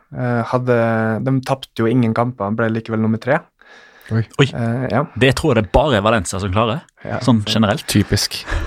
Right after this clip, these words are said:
Speaker 2: Typisk.
Speaker 1: både Atletico og Barca er jo veldig gode der, og vinner stort sett alle matcher, bortsett fra mot hverandre.
Speaker 2: Men var det ikke, var det ikke hun som, eh, altså, hun startet jo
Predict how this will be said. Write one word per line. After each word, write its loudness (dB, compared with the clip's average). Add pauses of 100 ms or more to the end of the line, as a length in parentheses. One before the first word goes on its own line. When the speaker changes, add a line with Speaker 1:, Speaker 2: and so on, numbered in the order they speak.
Speaker 2:
Typisk. 0
Speaker 1:
både 2
Atletico -2
og 0
Barca -2
er 2
jo 0
veldig 0
gode 0
der, 4
og 2
vinner 0
stort -4
sett -2
alle 0
matcher, -2 (180)
bortsett -4
fra 0
mot 2
hverandre. -2 (280)
Speaker 2:
Men 6
var 6
det 2
ikke, -2 (100)
var 6
det 2
ikke 2
hun 6 (280)
som, 4 (280)
eh, 6 (680)
altså, 6
hun 6
startet 4
jo 6